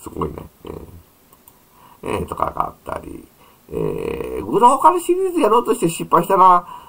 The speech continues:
えー、あとは、えーと、仕事を求めるっていうね、やつ。まあ、と、まあ、実はこれも当初から予定してたところなんですけどね。うん。もう、あの、退職するだろうなってことは分かっとったんで、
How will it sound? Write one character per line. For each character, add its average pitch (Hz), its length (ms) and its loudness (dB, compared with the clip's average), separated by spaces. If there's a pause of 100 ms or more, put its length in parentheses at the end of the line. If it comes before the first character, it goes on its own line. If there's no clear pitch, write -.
え 135 300 0
ー、 139 60 4
あ 139 80 2
と 95 180 -2
は、 76 240 0
え 85 280 2
ー 80 60 -6
と、 76 180 -2
仕 - 120 -8
事 151 220 6
を 156 40 6
求 151 280 2
め 147 100 2
る - 60 0
っ 180 60 -8
て - 140 -10
い 82 100 0
う 85 40 -6
ね、 87 160 -6 (240)
や 85 160 -2
つ。 82 80 -8
ま 160 200 6
あ、 127 40 2
と、 - 320 -6
ま 214 200 2
あ、 - 20 6
実 240 200 -6
は 359 120 6
こ 277 120 4
れ - 120 4
も 370 440 0
当 403 220 6
初 - 100 0
か - 120 4
ら 78 80 2
予 101 240 0
定 139 140 -2
し 165 40 -14
て - 80 -8
た 95 100 -4
と 85 120 -12
こ 127 80 0
ろ 131 80 -6
な 98 80 -6
ん - 60 -10
で - 60 -20
す - 60 -20
け - 80 -10
ど 80 80 -12
ね。 - 60 -16 (1600)
う - 40 -12
ん。 - 40 -12
も 143 220 0
う、 - 80 0
あ 101 100 4
の、 92 240 -2 (380)
退 143 140 0
職 139 260 -4
す 151 100 -4
る 135 500 -2
だ 107 140 4
ろ 98 140 2
う - 20 4
な 95 140 0
っ - 20 -6
て - 60 -14
こ - 100 -10
と 82 80 -2
は 80 140 2
分 - 20 0
か 117 80 4
っ - 80 -2
と 123 80 -6
っ - 40 -14
た - 220 -8
ん - 40 -20
で、 - 180 -12